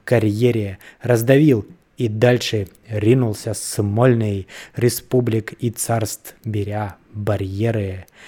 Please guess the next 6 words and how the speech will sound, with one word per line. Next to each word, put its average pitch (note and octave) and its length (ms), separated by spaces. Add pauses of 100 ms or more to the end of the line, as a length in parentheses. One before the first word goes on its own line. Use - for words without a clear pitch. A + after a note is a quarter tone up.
(1600)
И A2 80
уже A#2 400
из B2 340
лоска A2 800 (300)
траурного A2+ 680
глянца G#2 840